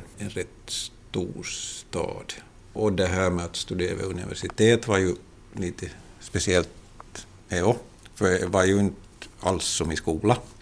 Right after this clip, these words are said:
Man hade på sin höjd fem föreläsningar i, i, i det här veckohelgen och tog i.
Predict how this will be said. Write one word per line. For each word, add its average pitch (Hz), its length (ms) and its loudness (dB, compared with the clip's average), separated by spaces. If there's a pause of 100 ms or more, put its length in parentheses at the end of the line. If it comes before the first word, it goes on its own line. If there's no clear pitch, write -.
(140)
Man 90 200 -6
hade 90 320 -2 (260)
på - 100 -10
sin 87 220 -6
höjd 95 260 -8 (460)
fem - 580 -6 (320)
föreläsningar 107 840 -2
i, - 300 -10
i, - 20 -6 (200)
i 98 80 -8
det - 60 -8
här 95 180 -6
veckohelgen 107 580 -6
och - 100 -12
tog - 120 -8 (100)
i. 101 60 -10